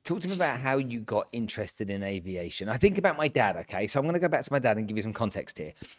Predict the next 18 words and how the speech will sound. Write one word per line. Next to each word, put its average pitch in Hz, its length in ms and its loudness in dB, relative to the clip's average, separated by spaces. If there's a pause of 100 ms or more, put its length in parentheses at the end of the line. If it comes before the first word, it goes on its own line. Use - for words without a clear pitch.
(180)
My, 143 380 4
my, 143 480 2
my 147 160 2
dad's 123 260 4
an 117 80 0
engineer. 120 520 0 (640)
He'd 104 140 2
worked 110 200 4
in 104 60 0
the 110 80 4
oil 117 100 4
industry. 110 520 0 (220)
He 156 360 6
loves 139 800 4 (500)
ex-army 113 1400 0 (100)
lightweight 110 880 0
Land 85 320 -4
Rovers, 69 480 -12